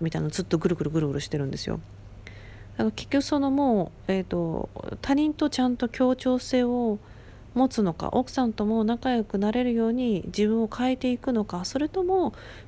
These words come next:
うそういうのは諦めて自分の幸せを追求していくのか、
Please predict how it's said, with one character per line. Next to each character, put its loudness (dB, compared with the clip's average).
う 2
そ 2
う 6
い 4
う 4
の 2
は 4
諦 2
め 2
て 2
自 2
分 2
の 0
幸 2
せ 0
を 2
追 -2
求 0
し -2
て 0
い 0
く -2
の 0
か、 -6